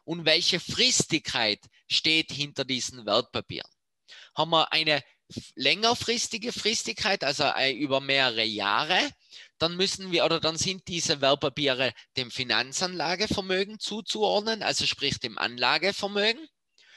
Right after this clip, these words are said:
Und handelt es sich aber lediglich um kurzfristige Wertpapiere, also irgendwelche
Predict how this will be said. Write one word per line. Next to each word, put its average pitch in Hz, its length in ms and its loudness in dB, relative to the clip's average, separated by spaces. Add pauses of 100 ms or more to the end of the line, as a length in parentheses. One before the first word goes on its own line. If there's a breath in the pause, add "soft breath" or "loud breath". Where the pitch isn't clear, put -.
(400 loud breath)
Und 170 280 -2
handelt 208 360 2
es 180 160 0
sich 180 240 0
aber 147 360 4
lediglich 156 560 0
um 135 160 -12
kurzfristige 147 1200 -2
Wertpapiere, 120 760 0
also 123 200 0
irgendwelche 135 640 0